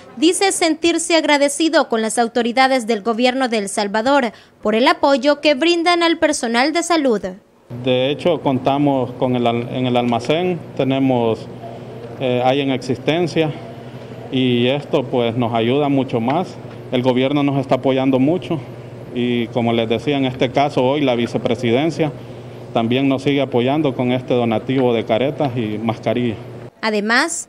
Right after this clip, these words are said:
Speaker 1: cuenta que el personal de salud de esta cabecera departamental ya tiene todos los implementos necesarios de protección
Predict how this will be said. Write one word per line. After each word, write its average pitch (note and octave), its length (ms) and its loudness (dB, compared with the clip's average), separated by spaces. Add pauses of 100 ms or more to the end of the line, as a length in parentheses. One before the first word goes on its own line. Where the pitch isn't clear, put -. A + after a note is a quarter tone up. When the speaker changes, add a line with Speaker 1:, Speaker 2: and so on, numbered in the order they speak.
Speaker 1:
cuenta F4 440 2
que F4 140 2
el D#4+ 120 2
personal D#4 520 2
de D#4+ 120 2
salud D4+ 340 2
de D4 160 4
esta D4+ 240 0
cabecera C#4+ 520 2
departamental B3+ 1000 0
ya D4 240 2
tiene D4+ 320 2
todos D4 300 2
los C#4+ 180 0
implementos C4+ 640 0
necesarios B3+ 640 0
de A3+ 100 -2
protección C#4 720 0